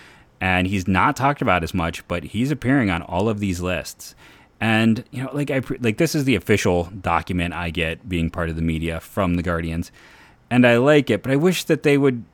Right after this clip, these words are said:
you know, they have, like, average and innings pitch. And <laughs> my favorite is shutout, 'cause it's just Rodney Boone with one,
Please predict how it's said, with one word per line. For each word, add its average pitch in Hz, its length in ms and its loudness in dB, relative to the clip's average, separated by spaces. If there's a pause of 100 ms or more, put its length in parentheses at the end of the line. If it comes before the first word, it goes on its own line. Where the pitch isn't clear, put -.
you 113 100 0
know, 107 140 2
they 110 80 4
have, 110 140 4
like, 107 180 2
average 90 540 0
and 104 100 -2
innings 110 240 2
pitch. 87 340 0
And 98 80 -2 (260)
<laughs> - 200 -2
my 139 120 4
favorite 160 340 0
is 113 100 2
shutout, 80 480 2 (380)
'cause 110 120 0
it's 120 120 2
just 143 160 2
Rodney 110 320 6
Boone 85 400 2
with 95 200 -2
one, 82 360 -4